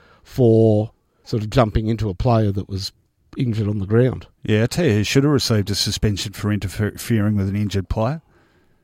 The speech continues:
Speaker 2: Campbell Brown in the two thousand and four Line in
Speaker 1: Uh,
Speaker 2: the
Speaker 1: uh,
Speaker 2: Sand
Speaker 1: and of
Speaker 2: game.
Speaker 1: course, Stephen Baker received five weeks.
Speaker 2: Oh, yes, Steve Johnson.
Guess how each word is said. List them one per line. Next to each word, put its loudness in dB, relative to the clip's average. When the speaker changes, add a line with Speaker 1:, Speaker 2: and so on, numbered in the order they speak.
Speaker 2:
Campbell 0
Brown 2
in 0
the 0
two 0
thousand 0
and -2
four 0
Line 2
in 2
Speaker 1:
Uh, 2
Speaker 2:
the 2
Speaker 1:
uh, 6
Speaker 2:
Sand 4
Speaker 1:
and 6
of 2
Speaker 2:
game. 0
Speaker 1:
course, 4
Stephen 4
Baker 6
received 4
five 6
weeks. 2
Speaker 2:
Oh, 4
yes, 2
Steve 0
Johnson. -4